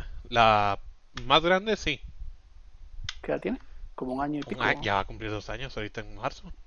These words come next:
Speaker 1: Febrero, febrero cumple dos años.
Speaker 2: Como no, no, no interactúo con bebés, no sé cómo, en cuánto tiempo le salen los dientes a los
Speaker 1: Mira,
Speaker 2: bebés.
Speaker 1: te, te le sale bien rápido, como a los cuatro o cinco meses ya le están saliendo dientecitos.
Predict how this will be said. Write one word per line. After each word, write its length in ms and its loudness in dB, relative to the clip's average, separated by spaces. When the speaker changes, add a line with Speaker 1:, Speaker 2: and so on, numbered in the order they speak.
Speaker 1:
Febrero, 360 -2
febrero 300 -4
cumple 220 -12
dos 140 -10
años. 320 -16
Speaker 2:
Como 180 0
no, 340 2
no, 260 0
no 100 0
interactúo 440 2
con 140 0
bebés, 240 2
no 160 0
sé 120 0
cómo, 320 -2
en 140 -2
cuánto 220 -4
tiempo 220 -2
le 80 0
salen 200 -4
los 80 -4
dientes 180 -10
a 60 -6
los 80 -4
Speaker 1:
Mira, 320 8
Speaker 2:
bebés. 160 -2
Speaker 1:
te, 60 -14
te 160 -4
le 100 0
sale 220 0
bien 160 -2
rápido, 360 -2
como 180 -8
a 20 -4
los 300 -8
cuatro 320 2
o 40 -8
cinco 200 -10
meses 180 -4
ya 80 0
le 60 0
están 160 -8
saliendo 240 -6
dientecitos. 640 -6